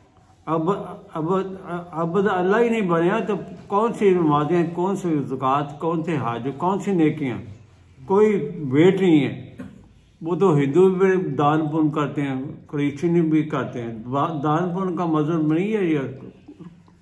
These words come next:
इस्लाम जो है। उन्होंने फरमाया, "या कौम, ए मेरी कौम, इब्दुल्लाह, अल्लाह के अबद बनो, अल्लाह की ग़ुलामी में आ जाओ,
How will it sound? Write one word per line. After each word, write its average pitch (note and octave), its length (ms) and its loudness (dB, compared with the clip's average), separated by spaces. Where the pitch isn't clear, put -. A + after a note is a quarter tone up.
इस्लाम D3+ 460 0
जो B2 200 -2
है। F2 180 -10
उन्होंने F3 380 4
फरमाया, C#3+ 680 -2
"या C#3+ 380 0
कौम, D#3+ 560 -2
ए E3+ 160 -2
मेरी E3+ 260 2
कौम, D3 680 -2
इब्दुल्लाह, D3+ 880 -2
अल्लाह F#3+ 300 2
के A3 140 -2
अबद F#3 400 0
बनो, B2 460 -6
अल्लाह E3 220 2
की F3+ 180 0
ग़ुलामी C3+ 540 2
में D#3 260 4
आ B2+ 240 -2
जाओ, G#2+ 260 -6